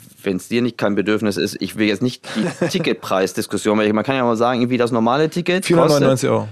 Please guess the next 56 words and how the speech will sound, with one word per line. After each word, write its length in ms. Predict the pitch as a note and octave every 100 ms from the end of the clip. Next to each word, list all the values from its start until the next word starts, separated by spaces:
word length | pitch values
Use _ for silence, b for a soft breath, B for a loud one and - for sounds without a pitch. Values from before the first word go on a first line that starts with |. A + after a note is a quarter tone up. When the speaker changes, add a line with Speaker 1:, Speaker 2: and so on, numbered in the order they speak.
| -
Speaker 1:
vierhundertneunundneunzig? 320 | D#3+ D#3 C#3
Speaker 2:
Es, 100 | C3+
es 40 |
gibt 120 | C#3
nur 100 | D#3+
eins. 240 | B2 G#2 - -
Es 100 | -
gibt 120 | G#3+
nur 80 | G3
ein 60 |
Ticket, 240 | F#3 C3 C3
vierhundertneunundneunzig 540 | F3 F3 D#3+ D#3+ D3
Euro. 100 | E3+
Speaker 1:
Ja, 60 | F#3+
Speaker 2:
Es 60 |
Speaker 1:
ich 20 | G#3+
Speaker 2:
gibt 100 | A#2
Speaker 1:
wollte 140 | A2+
Speaker 2:
keinen 80 | A2+
Speaker 1:
gerade 100 | B2
sagen, 140 | F#3+
Speaker 2:
Late 120 | -
Bird, 120 | F3+ F3
Speaker 1:
man 100 | A#2
Speaker 2:
kein 100 | E3
Speaker 1:
kann 80 |
auch 60 | F#3
die 20 | F#3+
Speaker 2:
irgendwas. 180 | F3+
Speaker 1:
Financial 400 | C3 A#2 B2+ A#2+
Forward, 640 | G#2+ A#2 A#2+ A2+ A2 - -
äh, 240 | G#2 G2+
das 160 | G2 -
Kombipaket 600 | A2 G#2 G2 F#2+ G2 F#2+
mit 100 | F#2
Financial 340 | G2+ G2 F#2
Speaker 2:
Okay, 120 | F#2 -
okay. 100 | -
Speaker 1:
Forward, 300 | G2 F2 -
ne? 140 | A2 C#3+
Speaker 2:
Ja, 120 | C#3+
okay. 80 | C#3
Speaker 1:
So, 100 | G2+
und 320 | - G2+ E2+
bevor 300 | G2+ - A2+
es 120 | G2+
hier 220 | - G#2
Ärger 240 | D2 G2 G2
gibt 220 | F#2+ -
intern, 380 | F#2+ F#2 F#2+ F#2+
dass 160 | F2+
du 200 | G2 F#2 -
das 360 | - F2+ -
Speaker 2:
Okay. 160 | - -
Speaker 1:
schöne 240 | G#2+ G2
Parallel, 560 | F#2 F#2+ F#2+ G2 F#2